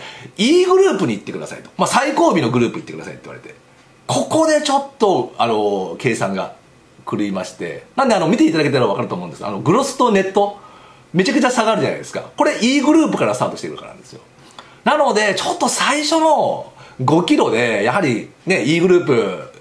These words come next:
もう五時間とか完走目的の方がやっぱたくさんいらっしゃるグループだったので、そこでちょっとその、ね、前に行くために、えー、いろいろ足を使ってしまったっていうところもね、まあ、若干、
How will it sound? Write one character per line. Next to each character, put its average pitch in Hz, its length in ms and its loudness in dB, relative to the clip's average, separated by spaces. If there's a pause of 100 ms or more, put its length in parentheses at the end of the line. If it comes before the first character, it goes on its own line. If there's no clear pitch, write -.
(140)
も 151 100 0
う 131 40 0
五 127 140 2
時 160 100 0
間 151 200 0
と 107 80 0
か 101 100 -2
完 170 220 0
走 208 180 2
目 220 160 0
的 202 140 2
の 180 80 2
方 202 160 -2
が 120 160 0
や 104 60 -4
っ - 20 -12
ぱ - 260 -6
た 113 80 -6
く 107 80 -10
さ 117 80 -4
ん 110 60 -2
い - 20 -2
ら 110 100 0
っ - 40 -6
し - 100 -4
ゃ - 20 -2
る 98 100 -2
グ 95 100 -6
ル 117 120 4
ー - 40 -2
プ - 60 -10
だ - 80 -8
っ - 80 -18
た 78 100 -12
の 73 100 -14
で、 87 280 -10 (340)
そ 247 120 -4
こ 277 180 0
で 277 140 2
ち 285 60 0
ょ 285 80 2
っ 285 60 -6
と 233 120 0
そ 214 80 2
の、 139 580 2 (580)
ね、 185 100 2
前 180 240 2
に 135 120 2
行 113 100 -2
く 127 100 -2
た 117 100 0
め 117 140 -2
に、 92 180 -8 (400)
え 98 400 -4
ー、 117 60 -8
い 120 40 0
ろ 120 100 -2
い - 20 0
ろ 120 180 -2
足 123 220 -2
を 120 80 2
使 - 260 -8
っ 120 40 -10
て - 160 -10
し 127 160 -6
ま 131 100 -2
っ - 120 -10
た 151 120 -8
っ - 80 -12 (160)
て 185 60 -2
い 175 180 -12
う 185 100 -16
と - 140 -10
こ - 160 -10
ろ 311 140 -2
も 240 100 -10
ね、 214 180 -8 (320)
ま 190 80 0
あ、 - 20 -4
若 170 200 -2
干、 165 300 -6